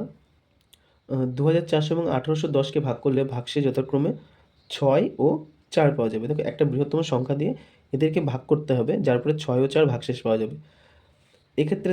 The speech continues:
তুমি প্রথমে কী করবে? দেখো, চব্বিশশো মাইনাস সিক্স, ভাগশেষটাকে আগে বাদ দিয়ে দিলাম, থাকবে টু থ্রি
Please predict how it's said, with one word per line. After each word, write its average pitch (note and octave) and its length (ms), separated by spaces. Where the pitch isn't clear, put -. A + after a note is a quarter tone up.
তুমি F3+ 160
প্রথমে D#3+ 260
কী D#3+ 140
করবে? C#3+ 220
দেখো, C3+ 160
চব্বিশশো C#3+ 680
মাইনাস C3+ 320
সিক্স, - 240
ভাগশেষটাকে C3 480
আগে C3 140
বাদ A#2+ 140
দিয়ে B2+ 140
দিলাম, A#2+ 140
থাকবে B2+ 280
টু C#3+ 120
থ্রি C3 200